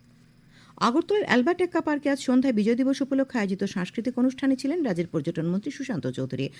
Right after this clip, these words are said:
তাছাড়াও উপস্থিত ছিলেন রাজ্য সরকারের বিভিন্ন উচ্চপদস্থ আধিকারিক এবং ভারতীয় সেনাবাহিনীর আধিকারিক ও তাদের পরিবার পরিজনরা। অনুষ্ঠানে ভারতীয় সৈন্যদের অদম্য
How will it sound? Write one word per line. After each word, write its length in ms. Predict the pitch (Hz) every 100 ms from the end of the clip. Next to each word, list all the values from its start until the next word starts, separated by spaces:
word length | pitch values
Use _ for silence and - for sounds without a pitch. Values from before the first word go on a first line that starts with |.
| -
তাছাড়াও 400 | - 185 185 247 349
উপস্থিত 280 | 339 349 339
ছিলেন 240 | 339 320
রাজ্য 240 | 185 156
সরকারের 400 | 185 196 196 190 196 - -
বিভিন্ন 260 | 220 247 339 311
উচ্চপদস্থ 440 | - 269 269 262
আধিকারিক 420 | 226 180 214 208 196
এবং 200 | 208 196
ভারতীয় 300 | 147 143 160
সেনাবাহিনীর 500 | 175 196 202 208 175
আধিকারিক 400 | 147 185 214 269
ও 40 |
তাদের 260 | 240 143 156 - - -
পরিবার 280 | 269 214 139
পরিজনরা। 460 | 135 139 143 139 110 - -
অনুষ্ঠানে 400 | 240 311 311 392
ভারতীয় 360 | 320 277 285 302
সৈন্যদের 400 | - 285 285 302
অদম্য 360 | - 180 247